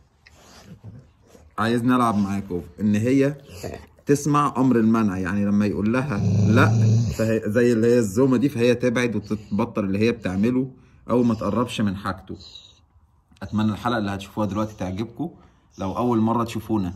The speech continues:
اشترك في القناة، فعل زر الجرس عشان يوصلك كل جديد.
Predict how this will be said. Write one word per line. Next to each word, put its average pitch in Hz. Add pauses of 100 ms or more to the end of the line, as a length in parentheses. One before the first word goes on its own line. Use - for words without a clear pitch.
(100)
اشترك 117
في -
القناة، 107 (300)
فعل 110
زر 107
الجرس 98
عشان 98
يوصلك 107 (140)
كل 110
جديد. 107